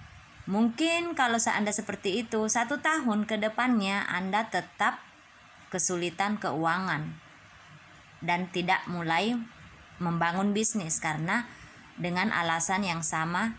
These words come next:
tidak ada modal. Dua tahun ke depan Anda tetap kesulitan, tidak memiliki modal. Itu alasan Anda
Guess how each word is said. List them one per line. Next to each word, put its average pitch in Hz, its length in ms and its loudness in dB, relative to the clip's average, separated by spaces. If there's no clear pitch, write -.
tidak 160 240 -2
ada 165 180 0
modal. 165 460 0
Dua 269 300 4
tahun 294 340 2
ke 269 160 0
depan 262 480 2
Anda 208 240 2
tetap 214 400 -4
kesulitan, 165 880 -2
tidak 165 240 0
memiliki 170 640 -4
modal. 156 400 -2
Itu 160 280 -4
alasan 156 480 0
Anda 196 400 0